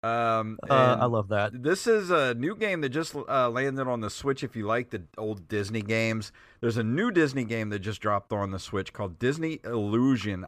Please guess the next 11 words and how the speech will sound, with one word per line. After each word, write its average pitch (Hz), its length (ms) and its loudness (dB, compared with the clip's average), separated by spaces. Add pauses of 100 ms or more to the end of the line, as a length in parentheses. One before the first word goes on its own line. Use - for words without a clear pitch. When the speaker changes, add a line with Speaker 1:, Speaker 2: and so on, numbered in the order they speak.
Speaker 1:
Island. 107 640 -4 (540)
Um, 101 340 4
and 117 100 0
this 175 160 2
is 180 140 0
a 147 80 6
review 110 380 2
for 131 320 4
it 131 180 2
on, 110 380 0
um, 98 720 -2